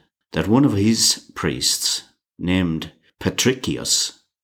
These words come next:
had spent many years in Ireland when he was young, and he was very well acquainted with its people and customs, and could speak to them in their own language. And so the Pope sent a messenger to Patrick,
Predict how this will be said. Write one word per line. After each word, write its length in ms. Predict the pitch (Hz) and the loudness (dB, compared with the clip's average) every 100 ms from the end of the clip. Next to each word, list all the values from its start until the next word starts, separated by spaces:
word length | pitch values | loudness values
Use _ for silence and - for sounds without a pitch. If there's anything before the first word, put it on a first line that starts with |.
| _ | _
had 220 | - 90 | -8 -2
spent 360 | - 110 104 101 | 0 2 2 2
many 280 | 113 160 156 | 2 4 4
years 440 | 101 82 73 71 | 4 2 -2 -4
in 120 | 73 | -4
Ireland 460 | 73 62 57 50 - _ _ _ _ | -6 -8 -10 -14 -20 _ _ _ _
when 160 | - 120 | 0 4
he 100 | 123 | 4
was 240 | 110 92 | 2 2
young, 380 | 87 82 113 113 _ _ - | 0 0 -2 -6 _ _ -6
and 120 | 95 | 2
he 120 | 143 | 4
was 180 | 160 139 | 4 4
very 300 | - 185 190 | 4 4 4
well 200 | 160 156 | 6 4
acquainted 600 | 143 - 139 135 95 - - - _ _ | 0 0 2 2 0 -4 -10 -20 _ _
with 140 | - 92 | -2 0
its 180 | 92 - | 2 0
people 380 | 123 117 92 | 2 2 0
and 200 | 87 101 | 0 -2
customs, 640 | - 101 92 80 73 78 - - _ _ _ _ - | 0 0 2 0 0 -2 -6 -10 _ _ _ _ -6
and 140 | 90 | -2
could 140 | - - | 2 2
speak 400 | - 123 107 - | 2 2 2 0
to 100 | 90 | 2
them 500 | 90 87 80 - - | 4 4 0 -4 -4
in 120 | 82 | 2
their 180 | 80 82 | 4 4
own 180 | 90 82 | 4 4
language. 580 | 82 80 60 - - - _ _ _ _ - | 2 0 -2 -6 -10 -14 _ _ _ _ 0
And 160 | 92 | 4
so 240 | 92 117 117 | 6 6 6
the 120 | 110 | 2
Pope 440 | - 113 107 - | 4 2 2 0
sent 400 | - 98 90 - | 2 2 2 0
a 60 | 98 | 2
messenger 580 | 98 104 90 80 78 73 | 4 4 2 0 -2 -4
to 180 | - | -10
Patrick, 560 | - 85 85 - - - | -4 -2 0 -4 -8 -12